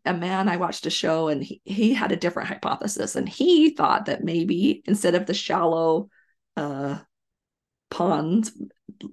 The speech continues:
scenario for life here, he, he thought, a scientist thought that there was something called hydrothermal vents deep in the ocean,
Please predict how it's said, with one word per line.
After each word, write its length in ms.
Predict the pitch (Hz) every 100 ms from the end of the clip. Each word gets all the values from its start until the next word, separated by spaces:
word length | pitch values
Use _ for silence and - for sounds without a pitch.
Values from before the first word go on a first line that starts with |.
| _ - -
scenario 680 | - 185 160 151 160 165
for 360 | 196 147 143 147
life 420 | 165 143 143 202
here, 340 | - 135 139
he, 440 | - - - - -
he 200 | - 196
thought, 320 | 202 - -
a 40 | 202
scientist 480 | - 143 196 165
thought 220 | - - -
that 240 | - - - - - _ -
there 160 | 160
was 300 | 156 156 - - _
something 440 | - 156 202 160 190
called 320 | - 151 208
hydrothermal 1300 | 202 170 175 185 185 185 - 165 165 160 160 156
vents 360 | 160 147 - -
deep 280 | - 160 -
in 80 | 202
the 160 | -
ocean, 400 | 156 196 - -